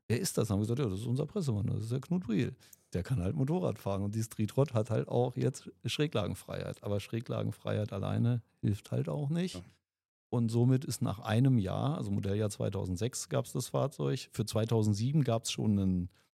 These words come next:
Speaker 1: leichtes Update, also sogar auch optisch Update. Da gab's auch schon Pressefotos. Aber die zwei siebener ist nie ausgeliefert worden. Also hat man hat nach zweitausendsechs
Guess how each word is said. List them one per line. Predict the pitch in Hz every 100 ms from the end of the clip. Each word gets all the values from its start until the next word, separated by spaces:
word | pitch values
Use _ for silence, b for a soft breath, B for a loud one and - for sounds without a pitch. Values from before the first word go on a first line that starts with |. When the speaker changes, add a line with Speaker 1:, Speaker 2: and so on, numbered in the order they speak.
| _ -
Speaker 1:
leichtes | 95 110 - -
Update, | 98 - - 87 -
also | 101 98
sogar | 95 104
auch | - -
optisch | - - 151 - _ _ _ _
Update. | - - 82 82 -
Da |
gab's | 104 95 -
auch | 90
schon | - 98
Pressefotos. | - 101 151 135 156 156 151 151 - B B _
Aber | 107
die | 101
zwei | - 113
siebener | 107 143 139
ist | 139 -
nie | 123
ausgeliefert | 107 - 98 - - -
worden. | 90 92
Also | 95 101 90
hat | 113
man | - 104 101
hat | 123
nach | 127 113 -
zweitausendsechs | - 120 110 110 98 95 110 - -